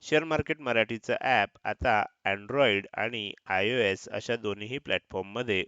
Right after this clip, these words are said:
उपलब्ध आहे. हे ॲप तुम्ही तुमच्या मोबाईलमध्ये डाउनलोड करून इन्स्टॉल केलंय का?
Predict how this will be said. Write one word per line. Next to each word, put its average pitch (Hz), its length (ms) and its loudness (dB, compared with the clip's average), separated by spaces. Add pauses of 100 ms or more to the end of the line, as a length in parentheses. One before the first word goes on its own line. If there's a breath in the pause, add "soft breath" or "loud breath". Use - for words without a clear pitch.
उपलब्ध 98 440 -6
आहे. 85 320 -2 (460 soft breath)
हे 151 160 4
ॲप 139 240 4 (120)
तुम्ही 131 220 -10
तुमच्या 127 280 -4
मोबाईलमध्ये 113 680 -2
डाउनलोड 104 440 -4
करून 120 400 -6
इन्स्टॉल 123 480 -4
केलंय 135 300 0
का? 98 200 0